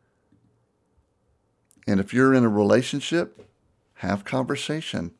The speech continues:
talk it out. Loving well, loving well is expressing well,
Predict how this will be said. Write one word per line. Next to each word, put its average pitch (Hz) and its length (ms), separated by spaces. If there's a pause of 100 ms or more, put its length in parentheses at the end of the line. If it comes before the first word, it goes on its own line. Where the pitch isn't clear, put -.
talk - 340
it 120 160
out. 143 400 (1160)
Loving 120 440
well, 127 640 (2500)
loving 131 400
well 127 380
is 110 360 (1040)
expressing - 880 (440)
well, 98 560